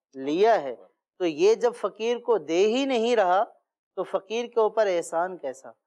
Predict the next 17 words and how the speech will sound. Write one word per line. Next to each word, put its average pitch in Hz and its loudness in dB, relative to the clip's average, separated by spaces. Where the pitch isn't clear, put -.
اور 185 4
پھر 240 -2
زکوٰۃ 208 2
دینے 208 2
والے 208 4
کو 220 0
جو 151 0
ثواب 202 2
ملتا 196 -2
ہے 123 -10
وہ 175 2
زکوٰۃ 196 0
کی 226 -8
ادائیگی 196 0
پر 226 0
ملتا 160 -2
ہے، 117 -12